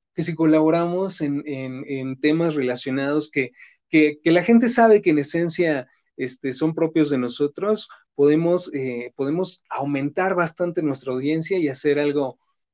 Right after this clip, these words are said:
bien, bien, bien interesante. Igual me encanta tu personalidad, me encanta cómo te desarrollas.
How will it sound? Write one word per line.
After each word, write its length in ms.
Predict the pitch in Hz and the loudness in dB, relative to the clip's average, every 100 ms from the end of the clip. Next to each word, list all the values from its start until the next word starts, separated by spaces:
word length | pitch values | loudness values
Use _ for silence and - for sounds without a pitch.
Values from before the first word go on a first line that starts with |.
| _ | _
bien, 440 | 151 175 185 190 190 | -6 2 4 4 -2
bien, 440 | 151 151 175 165 151 | -8 -4 0 0 0
bien 240 | 170 175 | -2 0
interesante. 640 | 160 151 131 127 143 139 | 0 0 -2 -2 -2 0
Igual 300 | 131 147 165 | 2 4 4
me 100 | 170 | 2
encanta 400 | 151 - 160 160 | 0 0 -2 -4
tu 100 | - | -10
personalidad, 680 | - 131 127 123 123 135 160 | -8 -8 -6 -4 0 4 4
me 100 | 170 | 2
encanta 340 | 139 139 151 147 | 0 0 0 -2
cómo 240 | - 151 | -4 -6
te 100 | - | -4
desarrollas. 800 | 123 120 127 - 160 170 180 175 | -6 -6 -8 -2 0 2 0 -2